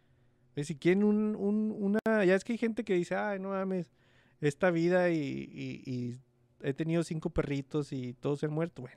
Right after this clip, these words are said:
cómprese una tortuga, güey, y aquí la tortuga se los come ya cuando se mueran ustedes, güey. Ya no se preocupan por qué va a pasar con, con su mascota.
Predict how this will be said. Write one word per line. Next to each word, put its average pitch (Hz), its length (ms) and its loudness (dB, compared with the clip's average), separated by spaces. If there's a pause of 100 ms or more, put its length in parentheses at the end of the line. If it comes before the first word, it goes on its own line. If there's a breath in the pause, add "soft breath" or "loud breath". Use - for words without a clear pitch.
cómprese 127 440 -6
una 160 100 0
tortuga, 160 520 0
güey, 170 240 0
y 117 80 -2
aquí 107 180 -6
la 147 80 0
tortuga 131 420 -2
se 160 80 -2
los 131 160 -2
come 120 320 -4
ya 123 80 -6
cuando 131 280 -6
se 127 100 -10
mueran 120 240 -6
ustedes, 175 400 -8
güey. 139 160 -4
Ya 123 160 -2
no 131 100 0
se 156 100 -2
preocupan 147 640 -4 (1500)
por 113 220 0
qué - 180 -8
va 120 80 -6
a 120 40 -8
pasar 120 380 -4
con, 117 480 -4 (1120)
con 117 220 -6
su 131 80 -8
mascota. 135 480 -10